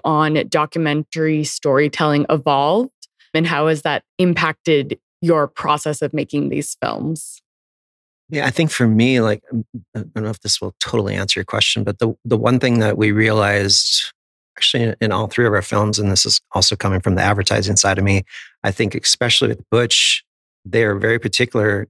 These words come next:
Speaker 2: 'cause he, it's his brand,
Speaker 1: Mm-hmm.
Speaker 2: you know? So you're talking about, ours, our films are affecting differently because I think they're about people's brand. Or the one before was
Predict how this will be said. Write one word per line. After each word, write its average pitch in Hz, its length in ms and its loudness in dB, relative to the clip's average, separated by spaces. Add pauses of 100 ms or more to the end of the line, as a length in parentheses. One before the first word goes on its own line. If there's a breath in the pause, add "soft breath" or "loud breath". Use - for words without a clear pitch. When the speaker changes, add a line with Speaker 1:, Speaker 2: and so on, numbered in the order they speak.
Speaker 2:
'cause 107 180 0
he, 113 500 0 (100)
it's - 140 2
his 101 160 4
brand, 101 500 0 (300)
Speaker 1:
Mm-hmm. 180 200 2
Speaker 2:
you 113 60 4
know? 104 220 2
So 101 320 2
you're 104 160 2
talking 110 380 0
about, 104 180 0 (160)
ours, 123 340 2 (240)
our 131 80 2
films 127 300 0
are 101 140 0 (420)
affecting 101 560 -4 (420)
differently 98 440 -2
because 95 280 -8
I 98 100 -6
think 95 240 -8
they're 92 120 -6
about 92 260 -8
people's 92 280 -10
brand. 98 260 0
Or 92 80 -4
the 101 140 -10
one 98 160 -4
before 98 380 0
was 95 260 -2